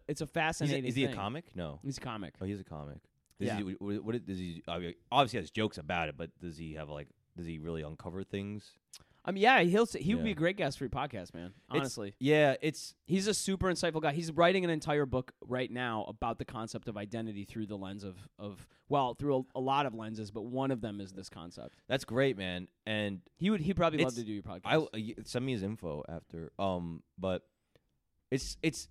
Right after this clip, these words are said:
Speaker 2: it's hard though, because the thing about com-, the thing about comedy, maybe this is just part of it, it's like, I'm trying to make jokes about being mixed race and growing up mixed race and the identity crisis and, like, not fitting in and just, this is all s-,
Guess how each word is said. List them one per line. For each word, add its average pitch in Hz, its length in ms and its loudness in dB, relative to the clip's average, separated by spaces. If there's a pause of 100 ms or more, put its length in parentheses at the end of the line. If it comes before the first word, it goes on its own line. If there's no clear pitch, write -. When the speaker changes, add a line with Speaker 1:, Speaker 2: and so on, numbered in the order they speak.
Speaker 2:
it's 156 160 2
hard 156 400 2
though, 65 400 -8
because 104 480 0 (800)
the 156 80 0
thing - 80 2
about 240 140 -2
com-, 123 340 -2
the 127 140 -6
thing 202 140 0
about 151 160 0
comedy, 123 260 -2
maybe 117 160 0
this 113 180 -2
is 90 80 -10
just 82 160 -12
part 98 180 -2
of 92 80 -4
it, 80 60 -8
it's 98 120 -10
like, 98 140 -4 (920)
I'm 123 120 0
trying 180 240 0
to 170 40 0
make 127 180 0
jokes 104 440 -2
about 87 400 -4 (800)
being 104 260 -2
mixed 101 200 -6
race 92 440 -6
and 82 260 -10
growing 92 220 -4
up 87 80 -6
mixed 85 180 -12
race 85 200 -8
and 80 100 -12
the 71 40 -8
identity 87 400 -6
crisis 87 600 -8
and, 76 140 -12
like, 76 200 -12
not 85 260 -8
fitting 87 240 -6
in 98 340 -2
and 85 100 -8
just, 82 200 -12 (560)
this 139 180 -4
is 196 100 -4
all 139 160 2
s-, - 340 -10